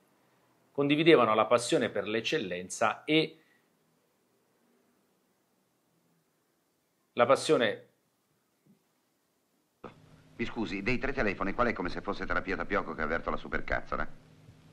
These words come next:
Speaker 2: Dei tre.
Speaker 1: A proposito, volevo chiedervi anche di aiutare a crescere.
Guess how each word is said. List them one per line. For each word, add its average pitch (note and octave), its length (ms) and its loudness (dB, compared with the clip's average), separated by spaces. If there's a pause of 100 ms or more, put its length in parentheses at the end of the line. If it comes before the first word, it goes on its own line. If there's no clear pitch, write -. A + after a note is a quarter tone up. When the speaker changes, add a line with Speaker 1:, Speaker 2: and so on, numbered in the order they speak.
(120)
Speaker 2:
Dei - 220 -4
tre. A#1+ 140 -8
Speaker 1:
A - 720 -16
proposito, F#2+ 560 -4 (1000)
volevo F#3 260 6
chiedervi C3+ 420 2
anche C#3 260 2
di A2 120 -2
aiutare G#2+ 500 0
a A2+ 80 0
crescere. G2+ 840 -4